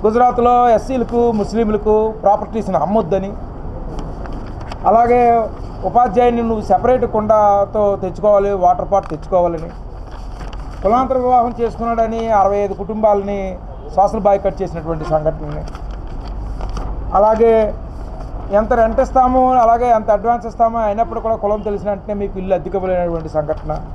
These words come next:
దళిత్ టీన్ షార్ట్ డెడ్, గుళ్ళోకి ప్రవేశించాడని దళిత అబ్బాయిని చంపేశాడు, చంపేయడము, ఇవన్నీ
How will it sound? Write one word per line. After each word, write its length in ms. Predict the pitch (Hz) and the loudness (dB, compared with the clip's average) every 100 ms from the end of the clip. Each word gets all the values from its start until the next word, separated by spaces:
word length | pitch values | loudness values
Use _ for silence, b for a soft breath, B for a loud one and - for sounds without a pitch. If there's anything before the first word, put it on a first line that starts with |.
| - - - - - - - - - - - - - - - - 175 | -10 -10 -10 -10 -10 -10 -10 -8 -8 -8 -8 -8 -8 -8 -8 -6 0
దళిత్ 400 | 220 247 254 - | 0 0 -4 -2
టీన్ 440 | 233 247 214 175 | 0 0 0 -2
షార్ట్ 300 | 156 202 202 | 2 2 4
డెడ్, 240 | 190 196 156 | 2 2 0
గుళ్ళోకి 580 | 147 - 165 226 240 | -6 -6 -2 2 2
ప్రవేశించాడని 720 | 190 214 220 196 196 202 196 202 | 4 2 2 0 0 0 0 0
దళిత 280 | 175 175 180 | -2 0 0
అబ్బాయిని 300 | 165 175 170 | 2 -2 0
చంపేశాడు, 640 | 156 151 165 156 156 147 | -2 -2 -4 -6 0 -2
చంపేయడము, 460 | 151 160 143 139 - - - - - - - - - - - 247 | 0 -2 -2 -6 -10 -12 -14 -14 -14 -14 -12 -12 -12 -12 -12 -6
ఇవన్నీ 720 | 233 247 269 302 294 277 269 | 0 2 2 2 2 0 -2